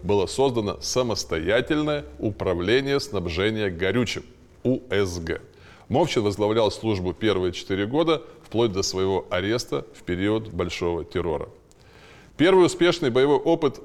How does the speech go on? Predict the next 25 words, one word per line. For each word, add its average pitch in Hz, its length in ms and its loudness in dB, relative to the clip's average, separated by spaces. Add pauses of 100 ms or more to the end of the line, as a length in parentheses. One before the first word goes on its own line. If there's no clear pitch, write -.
управления 131 560 2
приобрело 117 500 2
во 110 140 2
время 135 340 2
боестолкновений 113 920 2
с - 140 -8
японцами 135 580 -2
на 104 200 0
реке 117 380 0
Халхингол. 110 1160 0 (460)
Май-сентябрь 110 1080 0 (260)
тысяча 104 220 -2
девятьсот 92 680 -4
тридцать 98 380 -6
девятого 90 480 -2
года. 85 320 -6 (540)
И 110 100 -2
там 165 420 2 (200)
управление 131 800 2
показало 127 560 2
свою 131 380 0
полную 147 600 0
готовность 113 920 0
к - 80 -20
подобным 156 680 0